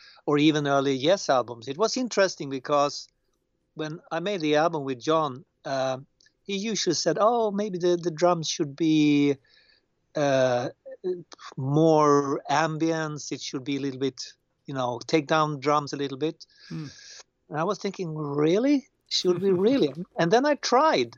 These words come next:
Speaker 1: and then I actually think, thought, "Okay, I'll go back and listen to some Yes albums," because I remember them being quite powerful in the drum, uh, department.
Speaker 2: Right.
Speaker 1: And, um, of course, if you listen to, uh,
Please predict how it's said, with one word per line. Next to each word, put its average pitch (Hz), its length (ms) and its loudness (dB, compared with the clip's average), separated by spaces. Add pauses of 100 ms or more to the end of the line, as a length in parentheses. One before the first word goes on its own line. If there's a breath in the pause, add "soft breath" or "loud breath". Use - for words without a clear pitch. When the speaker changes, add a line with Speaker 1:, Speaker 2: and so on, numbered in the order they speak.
(120)
Speaker 1:
and 180 300 -6
then 220 340 4
I 185 160 0
actually 180 320 -2
think, 165 180 -8 (120)
thought, 170 240 2 (280)
"Okay, 120 400 -4
I'll 170 120 2
go 185 140 2
back 165 260 0
and 156 100 -4
listen 151 260 -6
to 143 140 -4
some 131 240 -4
Yes 151 260 0
albums," 123 440 -2
because 135 340 -2
I 165 60 2
remember 170 480 -2
them 156 220 0
being 147 320 0
quite 185 360 -2
powerful - 600 -2 (1200 soft breath)
in 135 80 -10
the 131 100 -6
drum, 143 360 -2
uh, 135 260 -6
department. 127 800 -4
Speaker 2:
Right. 143 220 -2
Speaker 1:
And, 135 220 -8
um, 135 180 -4 (680)
of 156 140 -6
course, 202 280 2
if 135 60 -8
you 135 80 -10
listen 139 340 -8
to, 135 500 -4 (920)
uh, 127 640 -6